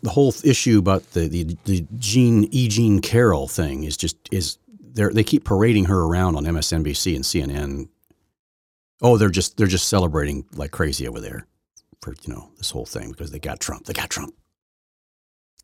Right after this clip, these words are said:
Got a bunch of money from him. Well, it's not like he wrote out a check, folks. There's an appeals process. And there's some serious issues with this trial. There, there's some really bad, bad issues here.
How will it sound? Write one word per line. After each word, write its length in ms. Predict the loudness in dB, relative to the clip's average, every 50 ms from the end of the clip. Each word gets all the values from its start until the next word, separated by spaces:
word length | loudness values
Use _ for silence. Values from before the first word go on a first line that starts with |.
| _ _ _
Got 100 | -12 -6
a 40 | -2
bunch 140 | 0 2 2
of 60 | 4
money 160 | 2 2 0
from 200 | -2 -4 -6 -6
him. 120 | -8 -12 -18 _ _ _ _ _ _ _ _ _ _ _ _ _ _ _ _ _ _ _ -14 -12
Well, 60 | -10
it's 100 | -6 -4
not 120 | -2 0 0
like 80 | 0
he 80 | 0 0
wrote 160 | -2 -2 -2
out 100 | -2 -4
a 60 | -6
check, 380 | -6 -6 -6 -6 -8 -12 -20 -20 _
folks. 360 | -12 -12 -10 -8 -10 -12 -12 _ _ _ _ _ _ _ _ _ _ _ _ _ _ _ _ _ _ _ _ _ _ _ _ _ _ _
There's 100 | -6 -4
an 80 | -4 -2
appeals 300 | 0 2 2 2 2 0
process. 540 | -4 -8 -6 -6 -6 -8 -6 -8 -10 -10 -10 _ _ _ _ _ _ _ _ _ _ _ _ _ _ _ _ _ _ _ _ _ _ _ _ _ _ _ _ _ _ _
And 60 | 0
there's 120 | 0 0 0
some 120 | -2 -4
serious 500 | -4 -4 -2 -2 0 0 0 0 2 2
issues 320 | 0 2 2 0 -2 -4
with 100 | -8 -12
this 140 | -10 -10 -10
trial. 480 | -6 0 2 2 2 2 -2 -8 -16 -10 -4
There, 180 | 0 0 0 0
there's 300 | 2 2 2 2 2 0
some 400 | -4 -6 -6 -8 -10 -10 -2 2
really 240 | 4 4 4 2
bad, 420 | -2 -4 -2 2 2 2 2 0 -6 _ _ _ _ _ _ _ _ _ _ _
bad 320 | -2 0 2 4 4 4
issues 460 | 4 2 2 2 -2 -6 -6 -6 -6 -6
here. 380 | -6 -8 -8 -10 -14 -14 -16